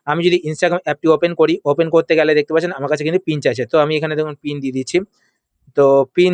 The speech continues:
দেওয়ার পর দেখুন অ্যাপটি কিন্তু ওপেন হয়ে গেল। তো এইভাবে কিন্তু আপনারা আপনাদের ফোনের প্রয়োজনীয় অ্যাপগুলোকে লক করে রাখতে পারেন। আশা করছি আজকে ভিডিও আপনাদের হেল্পফুল হয়েছে। যদি হেল্পফুল হয়ে থাকে তাহলে অবশ্যই লাইক করে দেবেন। আর আপনারা যদি এই চ্যানেলে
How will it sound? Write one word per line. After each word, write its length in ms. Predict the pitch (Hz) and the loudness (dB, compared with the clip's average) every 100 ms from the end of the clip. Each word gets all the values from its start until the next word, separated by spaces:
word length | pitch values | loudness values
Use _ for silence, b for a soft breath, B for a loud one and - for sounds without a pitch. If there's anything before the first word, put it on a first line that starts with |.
| 165 | 2
দেওয়ার 260 | 151 147 | 2 2
পর 160 | 147 185 214 _ _ _ | 2 0 0 _ _ _
দেখুন 260 | 139 139 131 | -4 -2 -2
অ্যাপটি 220 | 143 - 147 | -4 -2 0
কিন্তু 180 | 151 196 | 2 2
ওপেন 220 | 135 131 120 | 2 0 -2
হয়ে 160 | 113 | -2
গেল। 140 | 101 101 - _ _ - | -6 -8 -14 _ _ 0
তো 60 | 185 | 2
এইভাবে 300 | 185 208 202 | 4 4 4
কিন্তু 240 | 185 185 202 160 | 2 0 -2 -2
আপনারা 280 | 151 165 170 | -2 0 0
আপনাদের 280 | 143 156 151 | -2 0 0
ফোনের 240 | 156 151 | -2 -4
প্রয়োজনীয় 380 | 147 151 151 165 | 0 0 0 0
অ্যাপগুলোকে 380 | 139 135 143 175 | -2 0 2 2
লক 180 | 143 131 | 2 2
করে 100 | 156 175 | 4 4
রাখতে 260 | 135 - | 2 -2
পারেন। 180 | 113 107 - | -8 -8 -4
আশা 160 | 147 | 2
করছি 140 | 185 180 | 4 2
আজকে 160 | - | 2
ভিডিও 140 | 165 165 | 0 0
আপনাদের 180 | 160 160 | 0 -2
হেল্পফুল 240 | 151 160 | -2 2
হয়েছে। 180 | 156 160 | 2 2
যদি 180 | 147 147 | 0 0
হেল্পফুল 340 | 156 147 - | 0 0 0
হয়ে 100 | 156 160 | 2 2
থাকে 100 | 175 _ _ _ | 0 _ _ _
তাহলে 160 | - 165 | 0 2
অবশ্যই 160 | 160 170 | 4 2
লাইক 100 | 170 | 4
করে 100 | 190 | 4
দেবেন। 160 | 185 170 | 2 2
আর 100 | 156 | 0
আপনারা 200 | 165 151 | 0 -2
যদি 100 | 156 | 0
এই 60 | 147 | 0
চ্যানেলে 240 | 151 147 | 0 0